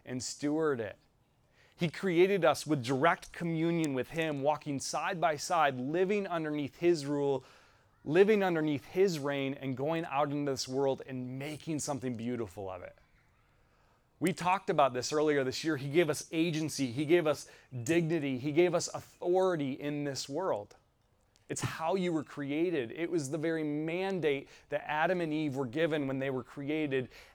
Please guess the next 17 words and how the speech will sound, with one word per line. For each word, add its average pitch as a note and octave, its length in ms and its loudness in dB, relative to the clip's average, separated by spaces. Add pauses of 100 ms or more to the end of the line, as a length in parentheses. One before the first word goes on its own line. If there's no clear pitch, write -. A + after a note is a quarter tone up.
And D3 160 -2
yet, C3+ 200 0
who G#3+ 640 0 (300)
stole E3+ 800 2
that C#3 180 2
authority C3+ 540 0
from C3 340 -6
them? F#2 220 -12 (1500)
A C3+ 60 -10
serpent, C#3 540 -4 (720)
Satan, B2 500 -4 (1120)
at D#3+ 180 2
a F3+ 60 -2
tree, D3+ 480 -6 (1400)
in D#3 160 -2
a E3 80 -2
garden. B2+ 500 -4